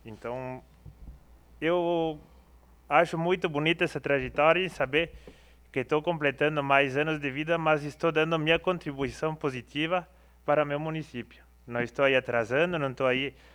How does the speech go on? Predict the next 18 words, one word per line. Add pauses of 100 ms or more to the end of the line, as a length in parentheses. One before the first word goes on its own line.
(140)
achando
problema,
e
sim
estou
fazendo
a
minha
parte (960)
e (360)
fazendo
o
progresso
dessa
cidade
acontecer. (1300)
Quero
agradecer